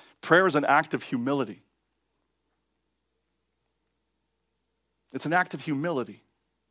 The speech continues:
In fact, I would say that when we don't pray, it's an act of pride. Because we're saying, when we choose not to pray, "I don't need God."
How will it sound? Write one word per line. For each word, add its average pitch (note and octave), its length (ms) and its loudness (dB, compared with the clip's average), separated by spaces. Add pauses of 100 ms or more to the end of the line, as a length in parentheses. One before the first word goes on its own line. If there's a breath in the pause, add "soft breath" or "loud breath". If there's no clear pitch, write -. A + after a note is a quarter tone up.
(560)
In A#2 60 -14
fact, D3+ 240 6
I D3+ 100 8
would D#3 180 2
say D3+ 500 4 (580 soft breath)
that B2+ 160 4
when C3 180 2
we D3+ 140 4
don't F3 240 4
pray, E3+ 560 0 (100)
it's - 160 -8
an C3 80 -4
act D3 240 0
of - 140 -8
pride. - 440 0 (1400)
Because B2+ 320 0
we're C3+ 100 2
saying, C#3 600 0 (240)
when A#2+ 100 -8
we C#3 120 -2
choose D#3+ 240 -4
not D3+ 180 0
to - 60 -12
pray, D3 320 -2 (100)
"I C3 180 2
don't C3 300 -2
need A#2+ 240 -6
God." G#2 340 -6